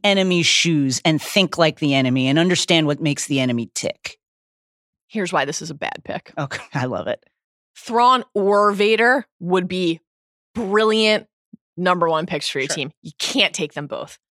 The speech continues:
Speaker 2: They're not gonna work together well.
Speaker 1: I,
Speaker 2: You're not
Speaker 1: I
Speaker 2: building
Speaker 1: think
Speaker 2: a
Speaker 1: they'll figure
Speaker 2: team. You're picking three individuals.
Speaker 1: I mean, this is the problem with the bad guys in general.
Speaker 2: I know, but I, I assembled a team here of a leader.
Speaker 1: Again,
Speaker 2: Darth
Speaker 1: H K.
Speaker 2: Vader, ever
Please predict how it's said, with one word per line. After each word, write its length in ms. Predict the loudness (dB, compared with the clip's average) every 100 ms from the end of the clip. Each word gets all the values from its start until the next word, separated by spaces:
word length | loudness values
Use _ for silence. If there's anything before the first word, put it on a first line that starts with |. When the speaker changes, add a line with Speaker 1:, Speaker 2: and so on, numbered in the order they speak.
| _
Speaker 2:
They're 140 | 0 2
not 240 | 4 2
gonna 160 | 2 2
work 180 | 2 2
together 340 | 2 2 2
well. 280 | 0 -4 -6 0
Speaker 1:
I, 220 | 2 2 0
Speaker 2:
You're 120 | 4
not 180 | 4 6
Speaker 1:
I 60 | 4
Speaker 2:
building 160 | 6
Speaker 1:
think 80 | 6
Speaker 2:
a 20 |
Speaker 1:
they'll 100 | 4
figure 340 | 6 4 4 0
Speaker 2:
team. 80 | -6 _ -6
You're 140 | -4
picking 280 | -2 -2 -2
three 400 | -4 -6 -2 0
individuals. 880 | 0 0 2 0 0 -4 -4 -8 -10 -12 _ _
Speaker 1:
I 80 | 0
mean, 160 | 2 2
this 180 | 2 0
is 100 | 0
the 80 | 0
problem 420 | 4 4 4 0
with 140 | 0
the 60 | 0
bad 340 | 4 4 4
guys 260 | 4 4 2
in 120 | 2
general. 580 | 4 2 2 -2 -6 -18 _ _
Speaker 2:
I 120 | 2 4
know, 360 | 6 6 4
but 180 | 4 4
I, 280 | 6 6 6 4 2
I 320 | 6 6 6
assembled 400 | 4 2 4 2
a 40 | 0
team 320 | 0 0 2
here 400 | 4 4 4 2 _ 0
of 100 | 4
a 60 |
leader. 580 | 4 2 0 0 4 6 4 2 _
Speaker 1:
Again, 320 | -2 2 2 6
Speaker 2:
Darth 180 | 6 6
Speaker 1:
H 80 |
K. 60 | 6
Speaker 2:
Vader, 180 | 6 8
ever 180 | 6